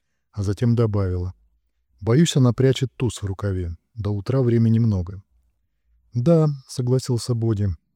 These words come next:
«понимаю, что ты имеешь в виду. Она подремлет, а когда мы уснем, ускользнет.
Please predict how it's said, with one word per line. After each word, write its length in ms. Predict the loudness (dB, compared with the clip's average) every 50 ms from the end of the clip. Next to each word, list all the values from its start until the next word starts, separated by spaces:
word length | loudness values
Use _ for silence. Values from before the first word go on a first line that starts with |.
| _ _
«понимаю, 440 | -2 0 2 4 4 4 4 2 2
что 220 | 0 -2 -4 -6
ты 160 | -2 -2 0 2
имеешь 340 | 2 2 0 0 -2 -4
в 60 | -4 -2
виду. 320 | -2 -2 -2 -2 -4 -6 -8 _ _ _ _ _ _ _ _ _ _ _ _ _ _ _ _
Она 260 | -2 0 2 2 2
подремлет, 680 | 2 2 0 2 4 4 4 4 4 2 0 -2 -6 _ _ _ _ _ _ _
а 140 | -6 -4 0
когда 300 | 0 0 2 2 2 4
мы 160 | 4 4 4
уснем, 400 | 2 2 2 2 2 2 2 0 -4
ускользнет. 720 | -10 -10 -4 0 2 2 4 4 2 2 0 -2 -8 _